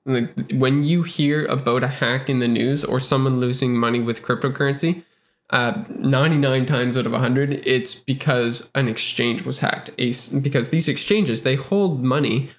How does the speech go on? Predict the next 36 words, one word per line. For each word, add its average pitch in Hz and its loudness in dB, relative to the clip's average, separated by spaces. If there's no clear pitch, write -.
they 135 2
hold 175 0
cryptocurrency 120 0
for 127 -2
hundreds, 135 -2
if 143 -12
not - -2
thousands, 131 0
if 139 -2
not 127 2
hundreds 156 0
of 139 0
thousands 127 0
of 135 2
users. - -2
And 143 2
so 139 2
they're 135 2
literally 151 2
sitting 147 0
on 120 2
this 113 -2
honeypot, 139 0
this 127 -2
wallet, 135 0
this 127 -4
one 147 2
wallet 135 0
of 123 0
massive 135 0
amounts 120 0
of 123 -4
cryptocurrency. 123 -4
And 127 2
if 123 0
attackers, 131 0